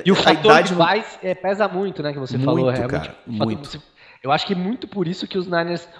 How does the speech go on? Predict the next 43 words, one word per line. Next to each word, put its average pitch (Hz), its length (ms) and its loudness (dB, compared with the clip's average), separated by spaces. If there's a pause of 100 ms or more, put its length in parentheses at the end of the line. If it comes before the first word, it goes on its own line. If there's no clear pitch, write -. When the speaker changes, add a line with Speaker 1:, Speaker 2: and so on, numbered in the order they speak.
Speaker 1:
os 165 80 -6
Niners 254 180 -2
poderiam 262 380 2
ter 220 180 0
falado, 202 180 2
"Não, 214 200 0
beleza, 190 380 0
vai, 147 280 -4 (160)
vai 156 120 -4
pra 131 120 -2
lá, 151 360 4
vou 131 120 -2
pegar 139 200 2
um 139 40 0
kicker 135 240 -6
aqui, 135 140 -8
pagar 139 300 0
menos 135 360 -2
até." 127 880 -2
Tinha 170 140 0
algumas 170 240 0
opções, 147 600 -4
aí 135 120 2
eu 151 80 2
fi-, 185 200 -8
acho 139 140 -6
que - 60 -16
o - 40 -16
Phil 180 120 -4
Dawson 127 460 -2
tava, 104 260 -8
tava, 104 560 -8 (100)
tá, - 80 -12
tá, - 400 -12
enfim, 104 240 -8
também, 120 340 0 (400)
que - 120 -4
foi 139 160 4
bem. 135 160 2 (180)
Mas 151 100 2
eu 175 60 6
acho 202 180 2
que 233 160 -2